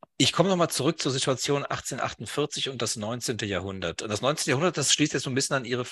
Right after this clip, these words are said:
ähm, äh, an das, was Charlotte Lerck angefangen hat und was Sie ausgeführt haben, ist ja auch das Zeitalter des Imperialismus. Imperialismus bedeutet ja nicht nur den Imperialismus sozusagen in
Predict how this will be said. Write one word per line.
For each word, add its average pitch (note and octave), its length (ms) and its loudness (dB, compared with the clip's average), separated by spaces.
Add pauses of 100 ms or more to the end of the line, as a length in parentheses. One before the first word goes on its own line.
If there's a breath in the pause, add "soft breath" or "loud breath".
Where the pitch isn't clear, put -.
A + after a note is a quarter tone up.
ähm, A2+ 300 0
äh, - 40 -8
an G#2+ 260 0
das, A2+ 180 -2
was A#2+ 80 -2
Charlotte A2+ 320 0
Lerck G#2+ 260 2
angefangen C3 440 -2
hat C3 120 -6
und B2 60 -4
was G#2+ 140 -2
Sie A#2 100 0
ausgeführt B2 540 -2
haben, C3+ 200 4 (440 loud breath)
ist C3 180 2
ja C3+ 120 8
auch C#3 100 6
das C#3 180 0
Zeitalter C3 460 2
des B2+ 100 -2
Imperialismus. A#2+ 920 4
Imperialismus B2+ 600 2
bedeutet B2+ 280 2
ja B2+ 60 2
nicht C#3 140 -4
nur C#3+ 100 -2
den G2 80 -4
Imperialismus A#2+ 560 0
sozusagen A2+ 220 -2
in G#2+ 260 -4